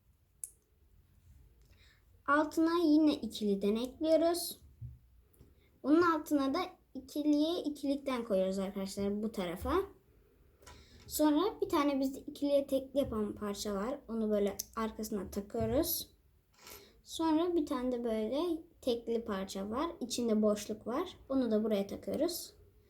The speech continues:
Arkadaşlar benim kuyruk seçtiğim parçayı böyle arkasına takıyoruz.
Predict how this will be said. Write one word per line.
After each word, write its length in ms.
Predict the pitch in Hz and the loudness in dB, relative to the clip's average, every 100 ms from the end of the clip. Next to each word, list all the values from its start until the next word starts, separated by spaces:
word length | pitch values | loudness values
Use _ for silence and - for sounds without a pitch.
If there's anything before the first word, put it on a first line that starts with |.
| _ - _ - - | _ -20 _ -12 -4
Arkadaşlar 600 | 285 294 311 339 349 269 | -4 -2 -2 0 4 6
benim 280 | 294 339 | 6 4
kuyruk 340 | 349 294 339 339 | 6 6 6 4
seçtiğim 520 | 302 269 - 247 220 | 2 0 0 -2 0
parçayı 680 | 311 320 320 254 233 302 359 - - _ _ - - - | -2 -2 -2 -2 2 2 0 -6 -20 _ _ -18 -10 -4
böyle 140 | 226 | -2
arkasına 540 | 220 254 220 - 190 196 | 0 -2 -4 -6 -6 -4
takıyoruz. 760 | 214 - 330 302 359 - - | -6 0 2 4 2 -2 -6